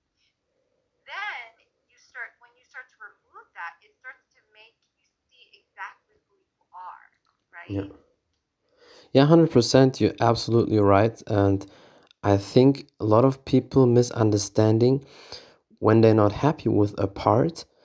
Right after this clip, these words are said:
Speaker 2: um, that doesn't mean they should always accept it. For example, es-, especially, for example, with the body, if you don't train and your body doesn't look that good, of course you will not be happy with that.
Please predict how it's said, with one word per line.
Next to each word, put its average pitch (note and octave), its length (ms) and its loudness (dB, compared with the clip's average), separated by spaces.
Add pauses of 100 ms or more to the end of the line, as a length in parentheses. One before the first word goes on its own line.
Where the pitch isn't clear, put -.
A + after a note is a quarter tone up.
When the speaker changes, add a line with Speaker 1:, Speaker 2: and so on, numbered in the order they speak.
(420)
Speaker 2:
um, G2+ 400 0 (280)
that A2 140 -4
doesn't B2+ 300 2
mean A#2 200 4
they G#2 120 2
should - 320 -4
always A2+ 360 0
accept - 460 -4
it. G2+ 80 -4
For A2 180 2
example, A#2+ 400 0
es-, - 280 -6
especially, C#3 520 -2
for A#2+ 160 -2
example, A2 420 0
with G#2 160 -6
the G#2 80 -6
body, G#2+ 420 0
if G#2 280 -10
you G#2+ 120 -2
don't A2+ 340 0
train C#3+ 440 -2 (360)
and G#2+ 120 0
your G#2+ 100 2
body G#2+ 260 2
doesn't G#2 380 2
look D#3+ 260 2
that G2 260 -2
good, C#3 320 0
of A2 240 -6
course D#3+ 400 -2
you G#2 160 0
will G#2 160 2
not G2+ 260 0
be G#2 80 -4
happy G2 340 -4
with G2+ 260 -4
that. C#3+ 200 2